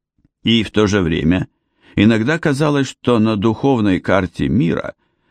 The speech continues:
для нидерландцев проложены железные дороги и автобаны, ведущие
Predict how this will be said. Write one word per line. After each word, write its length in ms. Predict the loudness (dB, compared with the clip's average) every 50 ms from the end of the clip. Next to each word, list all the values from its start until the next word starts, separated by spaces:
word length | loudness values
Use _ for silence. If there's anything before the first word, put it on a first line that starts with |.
| _ _
для 260 | 0 2 2 4 4
нидерландцев 920 | 4 4 2 2 0 0 -2 -2 -2 -2 -2 -2 -4 -4 -2 -4 -4 -4 -4
проложены 720 | _ -2 0 0 0 0 0 -2 -2 0 0 0 0 0 -2 -4
железные 720 | -4 -2 0 0 0 0 0 0 0 0 0 0 0 0
дороги 440 | -2 -2 0 0 -2 -2 -2 -2 -4 -4
и 140 | -2 -2
автобаны, 760 | 0 0 -2 -2 -4 -4 -4 -4 -2 -2 -2 -2 0 0 0 0
ведущие 880 | 0 0 0 2 2 0 0 -2 -4 -10 -10 -8 -6 -4 -4 -4 -6